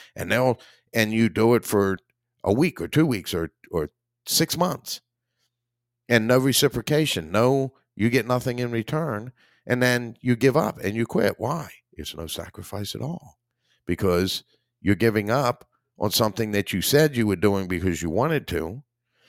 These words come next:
But when you didn't get the attaboy or the feel good you were looking for, it's no sacrifice, because you'll give up. You'll quit. This is just too hard.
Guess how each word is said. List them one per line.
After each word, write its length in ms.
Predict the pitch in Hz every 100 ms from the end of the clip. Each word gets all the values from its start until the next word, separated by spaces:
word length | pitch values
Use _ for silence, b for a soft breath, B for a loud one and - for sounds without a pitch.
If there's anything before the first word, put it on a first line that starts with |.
| b -
But 120 | 104
when 160 | 107
you 120 | 101 104
didn't 300 | 127 123 107
get 260 | 110 107 _ _ _ _ _
the 380 | 92 95 90 80 - _ -
attaboy 600 | 123 143 92 87 98 95
or 140 | 92
the 380 | 85 85 82 82
feel 360 | - - 147 127
good 300 | 104 92 85
you 80 |
were 80 | 87
looking 360 | 87 139 - 101
for, 480 | - 78 76 104 - _ _ _ _
it's 160 | - -
no 140 | 82
sacrifice, 840 | 78 - - - - - - - - _ _ _ _ _ _ _ - _ _ -
because 520 | 104 107 90 85 - _ _ _ _
you'll 180 | 92 95
give 240 | 78 101
up. 280 | - - - _ _ _ _ _ _ _ -
You'll 140 | 85 95
quit. 320 | - - - _ _ _ _ _ _ _ _ _ - -
This 200 | - 85
is 80 |
just 260 | - 92 -
too 160 | 85 73
hard. 400 | 87 87 -